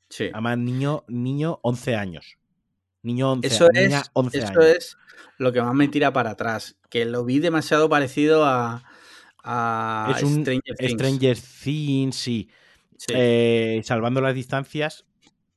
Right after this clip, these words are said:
Speaker 2: pero, pf, muy infantil ese aspecto de la película, que luego tiene,
Speaker 1: Vale.
Speaker 2: como digo, el tonito aventura de Spielberg con, pues, de este tipo de películas, ¿no?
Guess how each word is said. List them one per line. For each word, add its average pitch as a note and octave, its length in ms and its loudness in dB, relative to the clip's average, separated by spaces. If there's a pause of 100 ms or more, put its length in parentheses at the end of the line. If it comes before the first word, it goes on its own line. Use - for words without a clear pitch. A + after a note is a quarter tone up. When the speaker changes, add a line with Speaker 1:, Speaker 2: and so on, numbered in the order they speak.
(520)
Speaker 2:
pero, A2+ 520 2
pf, - 140 -14 (200)
muy A#2 380 -4
infantil C3 640 -6
ese C#3 200 -10
aspecto - 540 -16
de G#2+ 100 -12
la G2 100 -8
película, F2+ 420 -14
que G#2+ 80 -12
luego A2 220 -6
tiene, D3 300 -8
Speaker 1:
Vale. G#2 120 -10 (340)
Speaker 2:
como A#2 180 -2
digo, B2 320 0
el A#2+ 220 -4
tonito A2+ 380 -2
aventura B2+ 540 -2
de B2+ 600 -2
Spielberg A#2 580 -4
con, G2+ 440 -6
pues, F#2 300 -16
de G2+ 120 -14
este A2+ 180 -14
tipo G#2+ 260 -10
de G#2 120 -6
películas, F#2 560 -12
¿no? D3 140 -14